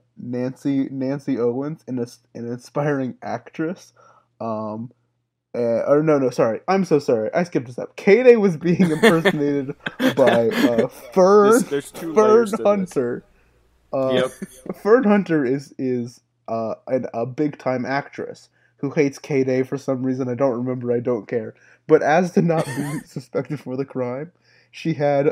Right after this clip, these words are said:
Speaker 1: aspiring actress Nancy Owens impersonate K Day on this, or not K Day, I'm so sorry. Uh, there's so many names.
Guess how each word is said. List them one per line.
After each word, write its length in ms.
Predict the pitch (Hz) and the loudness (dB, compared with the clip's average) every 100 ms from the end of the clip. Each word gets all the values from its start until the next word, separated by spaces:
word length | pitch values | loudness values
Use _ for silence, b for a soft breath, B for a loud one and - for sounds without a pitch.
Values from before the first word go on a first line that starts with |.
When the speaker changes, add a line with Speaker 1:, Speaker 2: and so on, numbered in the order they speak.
| - | 0
Speaker 1:
aspiring 540 | 135 - 160 160 156 | -4 0 2 4 2
actress 300 | 147 139 147 | 2 -2 -4
Nancy 560 | 156 135 151 156 170 147 | -4 -2 -2 -2 -2 0
Owens 360 | 135 143 160 - | 0 0 -4 -6
impersonate 760 | 143 139 143 151 151 147 147 - | -6 -4 -4 -2 0 0 -2 0
K 260 | 160 147 | 2 2
Day 280 | 131 127 151 | 2 2 2
on 200 | 143 123 | 0 -2
this, 120 | 151 165 | -4 0
or 180 | 156 | 0
not 240 | 147 143 - | 2 0 0
K 160 | 135 | 0
Day, 180 | 131 120 | 0 0
I'm 160 | 120 156 | -2 -4
so 160 | 139 135 | -6 -6
sorry. 360 | 131 120 120 - b b - - | -4 -4 -6 -8 b b -14 -6
Uh, 160 | 113 | -2
there's 180 | 165 - | 0 0
so 140 | 202 185 | 0 0
many 180 | 151 | 0
names. 340 | 135 135 123 | -2 -4 -6